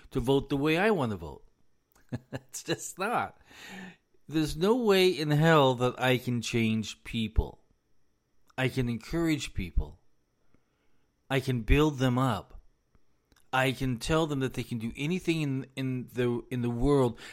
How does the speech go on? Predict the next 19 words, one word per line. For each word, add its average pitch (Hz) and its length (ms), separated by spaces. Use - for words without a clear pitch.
that 117 140
they 127 140
want 117 320
to 110 100
do. 101 340
I 127 240
can 117 460
encourage 151 640
them 123 320
spiritually. 131 840
I 113 100
can 120 160
encourage 147 500
them 123 140
in 120 80
so 143 200
many 135 220
different 110 360
ways. 90 480